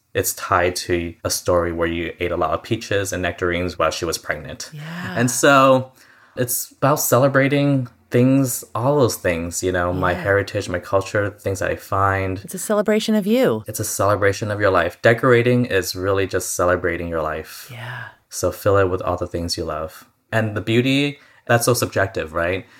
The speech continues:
Speaker 1: It could be things that are not objectively beauty, but it's beautiful regardless. It could be beautiful from, you know, your great aunt.
Speaker 2: Mm-hmm.
Speaker 1: You know, it could be this weird dolphin.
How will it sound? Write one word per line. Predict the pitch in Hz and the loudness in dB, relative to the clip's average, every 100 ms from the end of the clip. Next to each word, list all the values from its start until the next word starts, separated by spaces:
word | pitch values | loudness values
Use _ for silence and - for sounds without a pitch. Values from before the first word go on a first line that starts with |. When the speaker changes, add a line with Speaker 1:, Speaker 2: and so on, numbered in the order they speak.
| - - | -20 -8
Speaker 1:
It | 98 - | -6 -2
could | - | -2
be | 101 98 98 95 - | -2 -2 -2 -4 -2
things | 107 107 107 - | -2 -2 -4 -2
that | 101 101 | 0 2
are | 101 101 98 - | 2 2 -2 -4
not | 117 120 120 117 - - | 0 4 6 4 0 0
objectively | 113 104 - 113 110 131 143 | 2 2 0 0 2 -2 -2
beauty, | 131 139 139 143 | -2 0 0 0
but | 143 - 110 110 | -2 2 2 2
it's | 110 - - - | -2 -6 -10 0
beautiful | 135 139 117 - 82 - _ _ - - _ - | 4 6 4 0 -4 -6 _ _ -20 -20 _ -4
regardless. | 101 98 90 80 87 | 2 4 4 2 -4
It | 95 | -6
could | - | -2
be | 98 95 | -2 -2
beautiful | 101 101 110 110 113 | -2 -2 -2 -2 -8
from, | 113 - 107 110 113 | -4 2 2 2 -2
you | 113 | 0
know, | 107 101 104 - _ | 2 2 -2 -6 _
your | 104 104 104 101 - | 0 4 4 2 -2
great | 120 117 120 | 2 4 4
aunt. | 127 135 98 - - _ - | 2 2 2 -4 -10 _ -14
Speaker 2:
Mm-hmm. | 151 139 175 160 160 | -12 -8 -6 -4 -2
Speaker 1:
You | 95 | 0
know, | 87 | 0
it | 90 | 0
could | 101 | -2
be | 101 98 | -4 -2
this | 98 | -2
weird | 98 98 113 123 120 113 | -2 -2 2 4 4 0
dolphin. | 107 104 110 - 80 82 | 0 2 0 -4 -6 -8